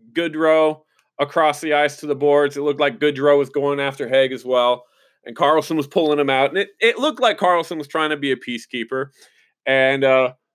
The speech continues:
Thornton goes after England a little bit 'cause he's going after Sorensen.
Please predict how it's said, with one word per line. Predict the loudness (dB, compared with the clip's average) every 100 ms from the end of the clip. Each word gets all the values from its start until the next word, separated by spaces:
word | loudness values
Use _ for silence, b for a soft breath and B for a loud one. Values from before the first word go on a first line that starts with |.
| _
Thornton | 0 2 0 -2
goes | 2 2 0
after | -2 0 0 0 -6 -2
England | -2 -2 -2 -2
a |
little | 0 0 2
bit | 2 0 0
'cause | -10 -10
he's | -14
going | -8 -6 -4 -4
after | -4 -6 -8 -4 -4 -4 -8
Sorensen. | -10 -4 -2 -4 -6 -4 -4